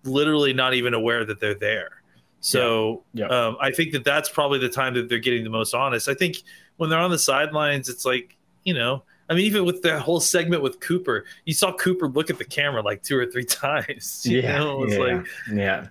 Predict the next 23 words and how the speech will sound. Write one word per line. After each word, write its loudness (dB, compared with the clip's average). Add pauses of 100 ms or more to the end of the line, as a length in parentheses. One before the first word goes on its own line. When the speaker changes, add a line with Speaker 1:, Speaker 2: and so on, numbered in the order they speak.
(140)
Speaker 1:
you 4
know, 4
they, 2
they, 2
they 2
know 2
they're 2
on -2
camera. -6
They, -2
and -4
they 2
kind -2
of, -4
you -4
know, -4 (920)
clean 0
it 2
up -2
a -8
little -10
bit, -20
probably. -12